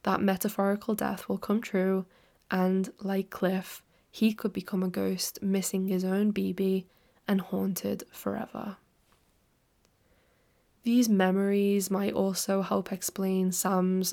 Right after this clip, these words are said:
aphenphosmophobia and rejection of other people in general. Maybe it isn't so much Dooms related as it is a condition that stems from this violent beginning to his life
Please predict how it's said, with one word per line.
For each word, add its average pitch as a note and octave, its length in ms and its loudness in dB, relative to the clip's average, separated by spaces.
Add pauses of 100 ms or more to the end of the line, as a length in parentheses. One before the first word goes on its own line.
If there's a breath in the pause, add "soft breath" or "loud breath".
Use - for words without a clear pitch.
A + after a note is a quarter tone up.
aphenphosmophobia F#3+ 1400 -2 (300 soft breath)
and G3+ 160 2
rejection F#3+ 560 0
of F#3 260 -2
other G3 220 2
people F#3 340 -4
in G3+ 140 -4
general. G3 520 -4 (1120 soft breath)
Maybe B3 480 4
it C#4+ 120 -2
isn't G3+ 420 2
so G3+ 220 2
much - 480 -2 (320)
Dooms F#3 420 2
related F#3+ 800 -2
as G3 160 0
it G3 140 4
is F#3+ 200 2
a F#3 60 -2
condition F3+ 680 0
that - 200 -4
stems F#3 640 0 (340 soft breath)
from G3+ 280 2
this G#3 180 2
violent F#3+ 440 -4
beginning F#3+ 460 -4
to - 140 -6
his F3+ 160 -6
life G3 460 -4